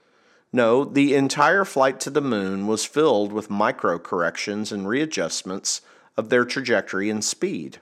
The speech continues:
Relationships are the same. We need to micro correct all the time. The trick in keeping your relationship vibrant and healthy is to micro correct towards each other,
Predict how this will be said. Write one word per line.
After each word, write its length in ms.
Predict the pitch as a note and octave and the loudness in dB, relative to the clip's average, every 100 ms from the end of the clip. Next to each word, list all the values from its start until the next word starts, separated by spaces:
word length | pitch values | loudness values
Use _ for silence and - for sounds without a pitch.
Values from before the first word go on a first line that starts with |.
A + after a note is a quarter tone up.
| _ _ _ _ _ _ _ _ | _ _ _ _ _ _ _ _
Relationships 840 | C3+ D3+ F#3+ - A2 - G2+ - - | 2 4 2 0 -2 0 -2 0 0
are 140 | G2+ | 0
the 100 | F#2 | 0
same. 580 | - B2 G#2+ D#2+ G#1+ - _ _ _ _ _ _ _ | 0 0 0 -4 -10 -20 _ _ _ _ _ _ _
We 100 | B2+ | -2
need 260 | C3 D3+ D#3 | 2 2 0
to 80 | B2+ | -2
micro 460 | B2 C#3 D#3+ A2 | 0 0 2 0
correct 540 | G2 - G2 F#2+ G2 - - | 0 -2 0 0 -2 -8 0
all 200 | G#2+ G2 | 2 2
the 120 | F#2+ | 2
time. 560 | A2+ - F#3+ B2+ D2+ D#2+ _ _ _ _ _ _ | -6 -4 -6 -6 -12 -18 _ _ _ _ _ _
The 80 | B2+ | -6
trick 600 | - A#3+ A#2+ G2 - - _ _ | 2 4 4 2 -4 -20 _ _
in 140 | B2+ B2 | -4 -2
keeping 360 | B2 D#3+ D#3+ | 0 0 2
your 120 | D3 C#3 | 2 4
relationship 580 | B2+ B2+ - B2+ C3 | 4 4 2 0 0
vibrant 500 | G#2 A2+ B2 C3+ D#3 - | 2 4 4 4 0 -2
and 160 | D3 | -8
healthy 520 | C3+ A2+ - D#2 E2 - - _ - | 0 -2 -2 -10 -12 -14 -20 _ -4
is 140 | A#2 | -2
to 100 | - | 0
micro 480 | C3 B2+ E3 C3 G#2 | 4 2 4 2 2
correct 580 | - A2 G2 G2 - - | 0 2 2 2 -4 -14
towards 520 | - D#3+ G#3 A3 - | -8 0 0 0 -6
each 240 | E2 - | -6 -6
other, 380 | D#2 D2 B1 - | -6 -8 -10 -14